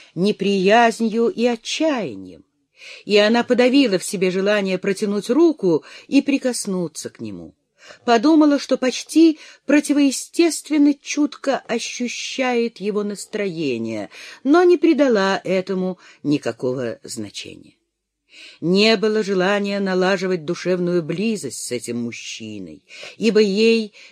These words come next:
не предстояло совместное с ним будущее. Глядя на его лицо,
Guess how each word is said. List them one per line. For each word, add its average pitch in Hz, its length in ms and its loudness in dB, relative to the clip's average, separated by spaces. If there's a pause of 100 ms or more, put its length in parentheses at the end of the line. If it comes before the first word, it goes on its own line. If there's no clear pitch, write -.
не 254 240 4
предстояло 185 1080 -2 (240)
совместное 147 920 0
с - 140 -10
ним 120 220 -6
будущее. - 640 -10 (640)
Глядя 170 500 4
на 165 80 2
его 160 200 4
лицо, 185 680 -2